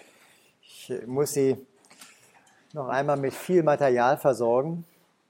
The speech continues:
Es ist fast so eine kleine Überblicksvorlesung, aber das ist ja das, was die Studenten heute wollen. Gut, also jetzt geht es um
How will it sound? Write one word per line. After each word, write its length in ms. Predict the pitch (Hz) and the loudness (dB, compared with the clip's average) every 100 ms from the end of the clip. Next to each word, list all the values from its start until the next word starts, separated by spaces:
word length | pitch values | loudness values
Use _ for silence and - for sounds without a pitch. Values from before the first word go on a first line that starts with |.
| _ | _
Es 100 | _ | _
ist 140 | 127 - | -18 -10
fast 340 | - 139 - | -4 -4 -6
so 140 | - 117 | -6 -6
eine 300 | 113 117 107 - | -4 -8 -10 -12
kleine 240 | 147 135 127 | -4 -2 -2
Überblicksvorlesung, 1080 | 143 196 127 127 - - 127 117 113 131 135 | 2 4 4 0 -2 -4 -2 -2 -2 -4 -2
aber 320 | 127 127 131 _ _ _ _ _ _ _ _ _ _ - | 0 0 -2 _ _ _ _ _ _ _ _ _ _ -10
das 140 | 120 | -8
ist 120 | 135 | -2
ja 140 | 160 123 | 2 4
das, 240 | 117 - | 2 2
was 160 | 110 - | -2 -2
die 100 | 117 | -6
Studenten 420 | - 113 120 120 | -2 -2 -2 -2
heute 280 | 123 117 107 | -2 -2 4
wollen. 420 | 131 135 120 156 - _ _ _ _ _ - - - - - - - - - | 8 8 6 -2 -14 _ _ _ _ _ -20 -20 -20 -20 -20 -20 -20 -20 0
Gut, 180 | 170 151 | 2 2
also 280 | 131 151 151 | 4 4 4
jetzt 240 | 185 185 | 2 4
geht 160 | 190 185 | 4 6
es 180 | 180 | 0
um 420 | - - 165 156 | -4 -4 -4 -4